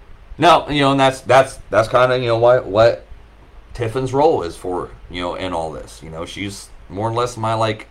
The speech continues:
assistant secretary, like, you know, 'cause I, more behind the scenes, like, she's making sure that, you know, like, "Hey, don't forget this, don't forget that," 'cause I've got a horrible fucking memory,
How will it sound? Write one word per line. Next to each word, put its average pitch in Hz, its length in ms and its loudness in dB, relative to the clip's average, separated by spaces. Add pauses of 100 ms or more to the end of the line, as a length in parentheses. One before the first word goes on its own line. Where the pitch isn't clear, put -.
(720)
assistant 120 540 -8
secretary, 90 580 -6
like, 78 300 -10
you 80 80 -16
know, 80 200 -12 (380)
'cause 85 100 -12
I, 104 300 0 (1600)
more 139 300 0
behind 131 360 2
the 113 60 -6
scenes, 110 380 -6
like, 90 140 -8
she's 107 240 -8
making 113 260 -6
sure 117 300 -4
that, 110 180 -4
you 104 80 -8
know, 98 180 -6
like, 92 260 -6
"Hey, 120 220 0
don't 110 200 -4
forget 95 300 -10
this, 143 280 0
don't 107 140 -6
forget 98 220 -8
that," 113 140 -10
'cause 98 140 -8
I've 101 160 -4
got 95 160 -4
a - 20 -6
horrible 101 340 -6
fucking 85 320 -8
memory, 80 360 -14